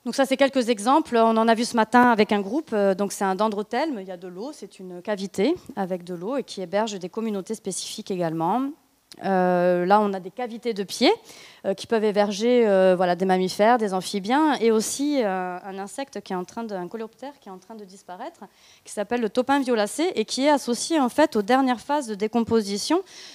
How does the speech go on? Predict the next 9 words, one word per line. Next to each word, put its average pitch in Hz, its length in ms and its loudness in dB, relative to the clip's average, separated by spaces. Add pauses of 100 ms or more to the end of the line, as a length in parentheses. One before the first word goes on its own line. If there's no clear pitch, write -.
d'une 262 280 -6
cavité. 247 440 -4 (220)
On 208 80 -12
va 190 140 -4
partir 208 340 -8
de, 202 380 -12 (100)
d'un 208 240 -10
endroit 226 460 -2 (100)
ici 226 460 -10